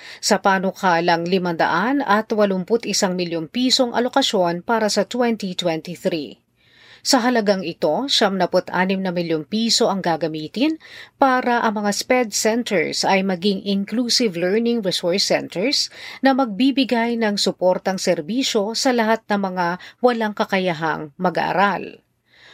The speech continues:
Una rito, napabalitang wala itong makukuhang pondo sa ilalim ng National Expenditure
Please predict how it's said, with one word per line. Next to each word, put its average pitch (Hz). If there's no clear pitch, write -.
Una 269
rito, 226
napabalitang 220
wala 233
itong 208
makukuhang 190
pondo 208
sa -
ilalim 175
ng 165
National 220
Expenditure 214